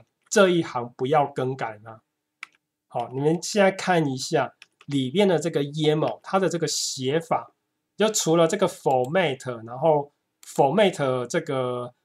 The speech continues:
函式之外，它是不是用这个 inline code 包夹起来？好，所以你们可以看到，在这个 R Markdown 里面，这个 inline code 它就是把那个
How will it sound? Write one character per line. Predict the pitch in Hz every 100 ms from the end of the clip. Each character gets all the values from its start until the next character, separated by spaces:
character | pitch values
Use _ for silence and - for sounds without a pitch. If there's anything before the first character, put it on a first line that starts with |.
| _
函 | - - 123 135
式 | 160 - - 160 120 _ _ _ _ -
之 | - 160
外， | 165 185 135 113
它 | 208
是 | 214 214
不 | 180
是 | 185 170
用 | 165 151
这 | 147
个 | 135 -
inline | 160 123 117 131 135 139
code | - 151 113 - _ _ _
包 | - 143 151
夹 | 151 127 113 120
起 | - - 110
来？ | - _ _ _ _ _ _ _ _ _
好， | - 120 - _ -
所 | 175
以 | 208
你 |
们 | 160
可 | 143 180
以 | 139
看 | - 185 151
到， | 143 156 117 - _ - - _ _ _ _
在 | - 226 185 165
这 | 156 190
个 | 175
R | 143 135
Markdown | 160 160 156 156 123
里 | 110
面， | 135 120
这 | 175
个 | 165 151
inline | - 139 117 123 147 143
code | - 139
它 | 120 147
就 | 160
是 | 151 156 -
把 | 123 - _ _ _
那 | 143
个 | 143 127 127